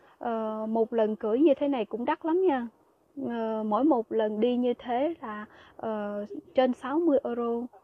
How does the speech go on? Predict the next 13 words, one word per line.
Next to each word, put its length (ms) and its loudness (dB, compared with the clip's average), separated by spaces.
cho 140 -8
một 260 -4
lần. 300 -4
Cho 120 0
nên, 340 0
ờ, 200 -6
cũng, 320 0
ờ, 320 -2
hạn 240 -4
chế 340 0
một 280 2
số 200 -2
người 580 2